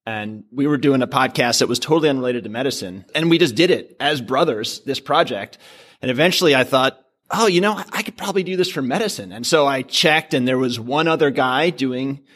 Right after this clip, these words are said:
a medical podcast who'd been doing it for a couple months. It was, it turned out it was Scott. And I listened, I was like, "Geez, I could do that."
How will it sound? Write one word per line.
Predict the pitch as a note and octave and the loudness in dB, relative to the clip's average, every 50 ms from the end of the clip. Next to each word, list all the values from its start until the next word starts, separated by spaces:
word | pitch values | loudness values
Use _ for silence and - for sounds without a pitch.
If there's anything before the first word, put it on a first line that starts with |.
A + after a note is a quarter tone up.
| _ _ _ _ | _ _ _ _
a | - | -4
medical | B2+ B2+ C3+ C3+ C#3+ C#3 D3 C#3 | 0 2 2 2 2 0 0 -2
podcast | - C#3 B2+ B2+ B2 - C#3+ C#3 C#3+ C#3+ - | 0 0 0 0 -2 -2 -2 -2 -2 -2 -2
who'd | C#3+ B2+ | -2 -2
been | B2+ A#2+ | -2 -2
doing | B2 C3 C3 | -2 -2 -2
it | C3+ - | -2 -2
for | - | -2
a | C3 | -2
couple | B2+ - A2+ - D3 C3 | 0 0 0 2 2 2
months. | A#2+ B2 C3 C#3 C#3+ - | 2 2 2 0 2 2
It | C#3+ - | 0 0
was, | - B2+ A#2 - - - - - _ _ _ _ _ _ _ _ _ _ - | 0 -2 -4 -2 -4 -4 -6 -8 _ _ _ _ _ _ _ _ _ _ -10
it | G#2 | -2
turned | - D#3 C#3+ C3+ | 0 2 4 4
out | B2+ | 4
it | B2+ A#2+ | 2 0
was | A2 - | -2 -6
Scott. | - - D#3 C#3+ D#3 D3+ C#3 | -4 -2 0 2 2 2 2
And | - B2+ | 0 -2
I | C3+ C#3 | -2 0
listened, | D3 D3+ C#3+ - C#3 | 0 0 0 0 -2
I | C3 | -4
was | B2+ B2+ | -4 -4
like, | A#2+ G#2+ F#2+ | -6 -6 -8
"Geez, | - B2 A2+ F2+ | -8 -8 -8 -8
I | D#2 F#2+ G2+ | -8 -8 -8
could | - A2 | -8 -10
do | E2+ G2 F#2 | -12 -12 -14
that." | F2 F#2 F2 E2+ F2 | -12 -12 -12 -14 -16